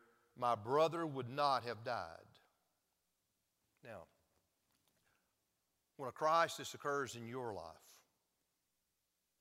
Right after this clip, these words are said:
what is your first response?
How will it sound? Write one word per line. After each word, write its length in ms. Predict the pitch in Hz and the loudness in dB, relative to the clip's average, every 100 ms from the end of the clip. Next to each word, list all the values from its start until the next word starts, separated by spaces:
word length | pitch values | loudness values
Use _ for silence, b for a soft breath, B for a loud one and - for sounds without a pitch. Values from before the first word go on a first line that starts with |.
| _ - | _ 2
what 200 | 185 165 | 2 4
is 180 | 127 | 0
your 220 | 156 156 113 - | -2 -2 -2 -2
first 680 | 180 160 123 110 - - - - _ | 2 4 4 -2 -10 -12 -16 -20 _
response? 960 | 131 110 - 160 131 92 _ - - | -16 -14 -10 -8 -10 -14 _ -20 -20